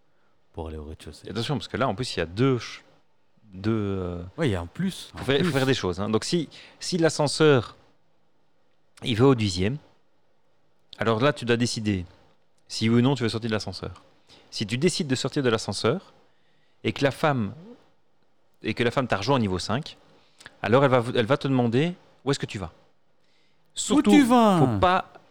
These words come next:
Speaker 2: lui répondre et faut pas la regarder. Par contre, si quand t'appuies sur rez-de-chaussée, là, quand t'étais, euh,
Speaker 1: Ouais.
Speaker 2: au cinquième,
Speaker 1: Et ça va au rez-de-chaussée.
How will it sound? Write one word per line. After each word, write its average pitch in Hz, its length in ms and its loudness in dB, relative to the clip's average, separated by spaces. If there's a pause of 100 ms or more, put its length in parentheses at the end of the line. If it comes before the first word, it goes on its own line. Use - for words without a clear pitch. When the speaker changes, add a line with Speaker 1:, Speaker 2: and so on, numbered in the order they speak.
(100)
Speaker 2:
lui 131 280 2
répondre 123 460 2
et 113 80 -4
faut - 100 -10
pas 131 100 0
la 113 80 2
regarder. 90 360 -6 (1120)
Par - 180 -2
contre, - 460 0 (500)
si 220 180 -4
quand 147 160 0
t'appuies 127 280 0
sur 107 180 -4
rez-de-chaussée, 98 500 -2
là, 82 100 -4
quand 80 140 -10
t'étais, 87 400 -2
euh, 85 480 -4
Speaker 1:
Ouais. 90 180 -8 (220)
Speaker 2:
au 104 140 2
cinquième, 98 420 -2 (500)
Speaker 1:
Et 90 60 -12
ça 87 160 -8
va 143 160 0
au 185 60 2
rez-de-chaussée. 95 500 -6